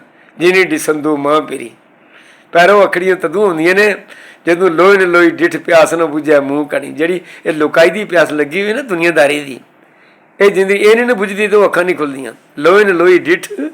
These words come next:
ਪਿਆਸ ਨਾ ਬੁਝੇ ਮੂੰਹ ਕਣੀ, ਨਾਨਕ ਸੇ ਅਖੜੀਆਂ ਬੇਅੰਨ ਜਿਨੀ ਡਿਸੰਦੋ ਮਾਂ ਪੀਰੀ।" ਉਹ ਜਿਹੜੀਆਂ ਇੱਧਰੋਂ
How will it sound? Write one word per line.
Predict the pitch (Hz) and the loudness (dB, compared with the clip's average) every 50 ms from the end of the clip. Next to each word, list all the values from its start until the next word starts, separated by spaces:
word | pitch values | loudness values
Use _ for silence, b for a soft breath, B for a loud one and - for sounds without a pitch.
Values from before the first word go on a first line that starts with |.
| - _ B B B B B B B _ | -14 _ B B B B B B B _
ਪਿਆਸ | - 180 185 190 196 196 202 | 2 4 4 4 4 2 0
ਨਾ | 202 196 | -2 -4
ਬੁਝੇ | 180 190 196 170 190 185 175 170 | -4 -4 -2 0 2 2 2 2
ਮੂੰਹ | 156 151 151 151 151 147 147 175 196 190 | 0 -6 -10 -10 -10 -6 -2 -2 -2 -2
ਕਣੀ, | 190 180 160 139 147 160 170 139 107 - _ b b b b b b b b b b _ _ _ _ _ _ _ _ - | -2 -2 -2 -2 -2 -2 -4 -4 -6 -10 _ b b b b b b b b b b _ _ _ _ _ _ _ _ 2
ਨਾਨਕ | 160 170 180 202 202 - | 4 4 4 2 0 -2
ਸੇ | - - 196 247 247 233 | -2 2 4 4 4 4
ਅਖੜੀਆਂ | - 185 185 190 185 185 175 | 2 2 0 0 0 0 0
ਬੇਅੰਨ | 165 160 156 165 170 160 143 127 - | 0 2 2 2 2 2 -2 -4 -4
ਜਿਨੀ | 131 160 165 165 160 | -6 -4 -4 -2 -4
ਡਿਸੰਦੋ | 147 147 135 - 139 147 143 143 135 | -4 -6 -6 -8 -8 -10 -10 -10 -10
ਮਾਂ | 139 135 139 139 | -6 -6 -6 -6
ਪੀਰੀ।" | 135 - 131 127 135 - _ b b b b b b b b b - | -6 -8 -12 -14 -14 -18 _ b b b b b b b b b 0
ਉਹ | 190 190 | 0 2
ਜਿਹੜੀਆਂ | 170 185 175 185 185 | 2 2 2 2 0
ਇੱਧਰੋਂ | 190 190 202 175 208 208 202 196 | -2 -4 -6 -4 -2 -2 -2 -2